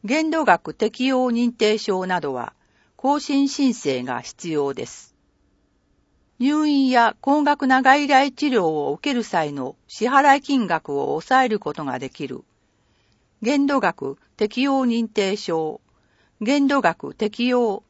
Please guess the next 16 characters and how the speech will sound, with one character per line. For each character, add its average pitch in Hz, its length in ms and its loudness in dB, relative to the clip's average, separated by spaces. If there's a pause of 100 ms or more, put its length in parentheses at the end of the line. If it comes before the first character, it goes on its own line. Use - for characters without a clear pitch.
食 233 380 -2
事、 226 280 -6 (300)
生 202 260 -4
活、 170 440 -8 (580)
療 285 300 0
養 269 240 0
標 262 280 0
準 233 440 -4
負 - 100 -18
担 277 260 6
額 160 300 -4
減 247 220 2
額 240 240 0
認 226 220 -2
定 214 260 0
証 180 400 -4